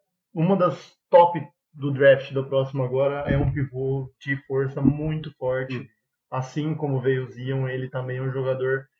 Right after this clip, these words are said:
Speaker 1: que, pra vocês terem uma
Speaker 2: Muito
Speaker 1: ideia,
Speaker 2: físico.
Speaker 1: ele abandonou o college agora com medo de lesão. Seis
Speaker 2: Certo.
Speaker 1: meses antes ele já abandonou o cole-, o campeonato do college.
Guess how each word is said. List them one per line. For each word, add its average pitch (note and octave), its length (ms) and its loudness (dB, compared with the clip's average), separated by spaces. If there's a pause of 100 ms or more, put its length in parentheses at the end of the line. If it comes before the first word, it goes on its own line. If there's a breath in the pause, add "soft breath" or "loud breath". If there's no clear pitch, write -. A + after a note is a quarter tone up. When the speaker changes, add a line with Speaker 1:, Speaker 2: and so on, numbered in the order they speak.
(140)
Speaker 1:
que, D3+ 120 -6
pra D3 120 -2
vocês D3 280 -2
terem D#3+ 180 0
uma D#3+ 80 2
Speaker 2:
Muito C#3+ 140 4
Speaker 1:
ideia, D#3+ 260 8
Speaker 2:
físico. - 280 -6 (460)
Speaker 1:
ele C3+ 180 8
abandonou F3 800 8
o F#3+ 60 2
college D#3 460 6
agora C3+ 480 -4 (120)
com D3+ 140 -8
medo C3+ 380 -6
de C3 120 -10
lesão. B2+ 560 -10 (720)
Seis D#3 360 -2
Speaker 2:
Certo. D#3+ 100 -4
Speaker 1:
meses D3 380 -4
antes C#3 280 -2
ele C#3 140 -4
já C#3+ 100 -2
abandonou C#3 380 -4
o C3 40 -12
cole-, C3 360 -2
o B2+ 340 -4
campeonato B2+ 460 -12
do C3 120 -14
college. B2 360 -10